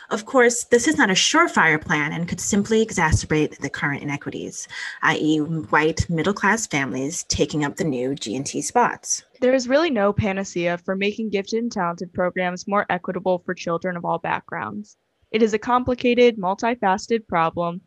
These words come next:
Speaker 2: that requires a complicated, multifaceted solution,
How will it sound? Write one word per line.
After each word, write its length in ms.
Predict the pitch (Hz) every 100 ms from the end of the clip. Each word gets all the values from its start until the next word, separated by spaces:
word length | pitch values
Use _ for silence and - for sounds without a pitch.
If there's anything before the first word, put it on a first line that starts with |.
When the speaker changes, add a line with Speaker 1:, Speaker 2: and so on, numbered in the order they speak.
| _ -
Speaker 2:
that 140 | 170
requires 420 | 185 196 185 190
a 60 | 180
complicated, 720 | - 262 196 - 190 190 190
multifaceted 840 | 165 170 175 170 160 165 170 165
solution, 580 | - 170 139 - -